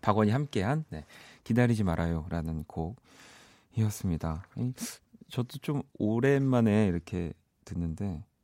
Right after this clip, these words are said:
어, 좋은데요. 음. 아, 오늘 또 우리 두 아드님, 레몬 오공공이 번님의 아드님이 다퉜군요. 음.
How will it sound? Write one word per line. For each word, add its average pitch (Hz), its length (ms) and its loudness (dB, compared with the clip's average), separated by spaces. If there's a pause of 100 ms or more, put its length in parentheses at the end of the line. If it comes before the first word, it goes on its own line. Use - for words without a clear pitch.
(580)
어, - 240 -14 (440)
좋은데요. 82 480 -4 (120)
음. 73 140 -12 (1300)
아, 127 260 0
오늘 117 260 0
또 120 220 4
우리 95 300 0 (120)
두 104 280 0 (140)
아드님, 98 540 4
레몬 104 320 4
오공공이 90 960 0
번님의 90 580 0
아드님이 85 600 -2
다퉜군요. 87 880 -2 (240)
음. - 80 -16